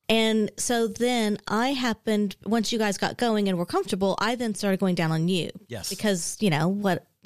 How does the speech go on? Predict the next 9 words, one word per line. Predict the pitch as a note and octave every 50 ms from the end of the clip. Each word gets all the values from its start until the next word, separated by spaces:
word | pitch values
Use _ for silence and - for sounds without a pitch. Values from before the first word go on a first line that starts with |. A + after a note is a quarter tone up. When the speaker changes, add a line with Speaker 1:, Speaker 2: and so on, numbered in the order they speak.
| - -
Speaker 2:
Why | F#3 F#3 E3
not? | C3 A2 F#3 - G3
Speaker 1:
Why | G#3 A#3+ B3+
not, | A#3+ F3 - - - -
right? | F3+ F#3+ G#3 -
Complete | - - G3 - B3+ A#3+ -
the | G3
picture. | - F#3 - - - - E3+ - - _ _ _ _ _ _ - - - - - -
<laughs> | -